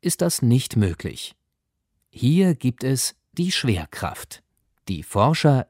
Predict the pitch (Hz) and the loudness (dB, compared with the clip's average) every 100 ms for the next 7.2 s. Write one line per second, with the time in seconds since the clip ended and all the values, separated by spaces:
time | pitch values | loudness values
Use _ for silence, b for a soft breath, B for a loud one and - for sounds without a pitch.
0 | _ 117 113 107 156 185 101 98 - 120 | _ 2 2 0 -2 -2 -2 -6 -2 -2
1 | 135 - b b b b - 113 117 107 | -2 -4 b b b b -2 2 4 4
2 | - 147 226 - - 95 - 135 175 - | 2 2 2 0 -4 -4 0 0 0 -4
3 | _ _ _ _ _ _ _ 120 131 156 | _ _ _ _ _ _ _ -2 0 0
4 | 147 - 113 156 165 101 85 - 104 95 | -2 -2 2 4 4 2 0 -2 0 0
5 | - 104 120 147 b b b b 156 156 | 0 2 2 0 b b b b 4 4
6 | 104 92 87 - 110 - - 156 120 - | 4 2 -2 -2 -2 -2 2 4 4 0
7 | - | -10